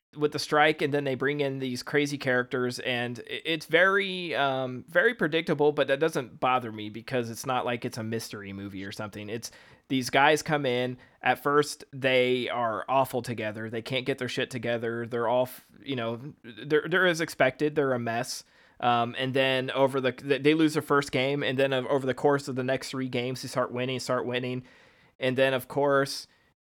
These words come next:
the worst possible thing happens. The, uh, original quarterback, uh,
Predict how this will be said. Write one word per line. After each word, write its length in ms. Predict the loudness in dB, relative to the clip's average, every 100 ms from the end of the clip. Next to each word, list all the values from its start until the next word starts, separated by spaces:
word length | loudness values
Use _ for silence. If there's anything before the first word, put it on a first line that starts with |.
| _ _
the 100 | 0
worst 320 | 4 4 4
possible 460 | 6 4 4 -2 0
thing 260 | 2 0 0
happens. 600 | -4 -4 -6 -8 -10 -8
The, 260 | -2 0
uh, 260 | 0 0 0
original 460 | 2 2 2 -4
quarterback, 920 | 0 2 2 0 2 0 0 -6 -14 _ _ _ _ -4
uh, 280 | -2 -2